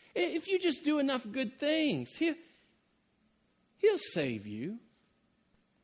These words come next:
Now, obviously, we don't teach that, uh, explicitly in churches,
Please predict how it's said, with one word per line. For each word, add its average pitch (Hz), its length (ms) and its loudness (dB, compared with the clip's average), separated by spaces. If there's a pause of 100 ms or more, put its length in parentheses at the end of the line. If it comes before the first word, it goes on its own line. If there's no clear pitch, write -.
(1040)
Now, 180 180 -6
obviously, 180 440 -2
we 185 80 4
don't 165 200 -2
teach 175 280 -8
that, 135 300 -4 (720)
uh, 131 400 -6 (260)
explicitly 139 880 -4 (260)
in 147 160 -4
churches, 165 680 -6